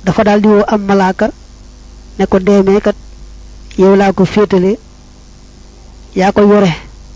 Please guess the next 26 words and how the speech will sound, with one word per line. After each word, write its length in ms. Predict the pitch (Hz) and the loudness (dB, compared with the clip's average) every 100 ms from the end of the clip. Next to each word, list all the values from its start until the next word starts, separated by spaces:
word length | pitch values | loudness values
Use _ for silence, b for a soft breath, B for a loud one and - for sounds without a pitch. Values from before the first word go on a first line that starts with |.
| - - - - | -20 -20 -18 -8
Malaaka 320 | 180 185 208 | -4 -2 0
ma 100 | 196 | 0
moo 180 | 202 208 | 2 0
tudd 240 | 202 185 190 190 | 0 -2 -2 0
Asraayil. 680 | 208 202 196 202 233 196 175 - - - - - - - - - - - - - - - - - - - - | -2 0 0 0 0 0 -2 -12 -20 -20 -20 -20 -20 -20 -20 -20 -20 -20 -20 -20 -20 -20 -20 -20 -20 -20 -4
Malaaka 400 | 196 196 202 202 | 0 0 0 0
ma 100 | 196 | 0
ne 100 | 202 | 0
ko, 100 | 202 | 0
waaw, 240 | 202 180 160 - - - - | 0 0 -4 -16 -20 -20 -20
saa 220 | - 202 196 | -8 -4 0
boroom, 320 | 202 202 170 - - - - - - - - - - - | 2 0 -2 -10 -20 -20 -20 -20 -20 -20 -20 -20 -14 -2
luy 200 | 214 226 | 0 2
dee, 300 | 190 185 196 - - | 0 -2 -2 -8 -6
dee 160 | 190 202 | -2 0
mi 60 | |
ngay 120 | 214 214 | 2 0
wax 160 | 208 | 0
naa 180 | 196 190 | -4 -2
mën 120 | 202 | -2
nga 100 | 214 202 | -2 0
koy 160 | 202 | 0
féetale, 400 | 196 214 202 190 | 0 -2 -2 -2
maa 160 | 190 190 | -2 -2
ko 80 | 202 | 2
yore 300 | 202 190 | 2 0